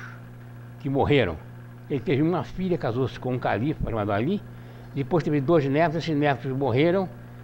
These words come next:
e a descendência de Maomé, não sei como, como, como é. Mas já havia, eh, disputas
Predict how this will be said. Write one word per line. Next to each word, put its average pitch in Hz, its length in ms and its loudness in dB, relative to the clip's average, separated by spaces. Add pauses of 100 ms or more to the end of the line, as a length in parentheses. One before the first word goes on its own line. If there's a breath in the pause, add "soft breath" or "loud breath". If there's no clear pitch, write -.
(120)
e 165 120 2
a 151 40 6
descendência 156 400 2
de 151 100 2
Maomé, 143 520 4
não 139 100 4
sei 131 180 0
como, 117 180 -2
como, 110 180 -4
como 87 300 0
é. 78 100 -4 (720 loud breath)
Mas 156 320 2
já 196 240 2
havia, 123 640 -2 (460)
eh, 101 260 0
disputas 143 720 -2